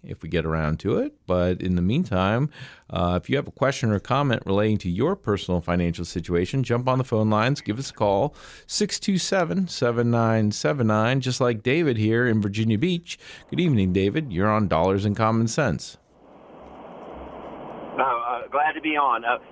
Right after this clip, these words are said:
Speaker 2: I just have a quick question. I, I've been told that the younger you are, the more you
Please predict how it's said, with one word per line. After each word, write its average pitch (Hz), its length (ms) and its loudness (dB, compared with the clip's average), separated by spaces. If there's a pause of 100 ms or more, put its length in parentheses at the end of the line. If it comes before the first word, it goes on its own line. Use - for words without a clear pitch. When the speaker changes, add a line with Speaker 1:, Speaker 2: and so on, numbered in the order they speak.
(120)
Speaker 2:
I 151 120 2
just 180 160 -6
have 196 160 2
a 151 40 0
quick - 320 -4
question. 147 300 0
I, 160 240 2
I've 196 60 0
been 208 200 -4
told 175 440 2
that 131 240 2 (340)
the 127 60 -2
younger 170 380 2
you 170 240 0
are, 143 280 4
the 131 120 -6
more 131 200 2
you 147 120 -4